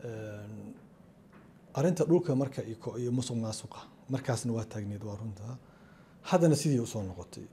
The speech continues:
Marka waa, waa soo laabasho kale, waa mar kale soo laabanayso. Waa arrin aad iyo aad runtii u, u dhib badan.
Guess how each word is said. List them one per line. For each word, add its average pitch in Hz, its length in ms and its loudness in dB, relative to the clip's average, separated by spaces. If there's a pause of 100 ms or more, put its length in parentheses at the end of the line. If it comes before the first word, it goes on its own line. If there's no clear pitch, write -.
(320)
Marka 117 420 -6 (600)
waa, 120 220 -2
waa 120 200 -2
soo 143 180 8
laabasho 139 380 8
kale, 98 260 -4
waa 117 140 -2
mar 143 160 4
kale 123 200 2
soo 123 180 -2
laabanayso. 104 560 -6
Waa 117 120 -4
arrin 156 180 -2
aad 147 120 0
iyo 135 80 2
aad 107 100 -4
runtii 117 360 -4
u, 104 260 -8
u 123 40 -2
dhib 117 140 -2
badan. 98 260 -8